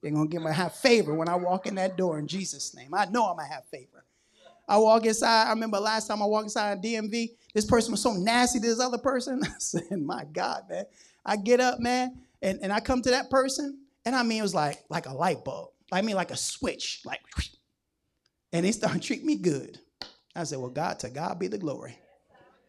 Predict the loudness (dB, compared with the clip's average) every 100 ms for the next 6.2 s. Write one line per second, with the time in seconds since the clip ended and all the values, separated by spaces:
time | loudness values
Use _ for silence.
0 | -20 -20 -4 0 4 6 6 4 2 2
1 | 6 6 6 4 0 -4 0 4 4 4
2 | -4 -12 -20 _ 0 2 4 2 0 2
3 | 4 2 2 -2 -2 -2 -2 -2 -2 -2
4 | -2 -2 0 0 0 -4 -8 -10 -8 -8
5 | -4 -4 -2 -2 -2 -12 _ -2 -2 -12
6 | _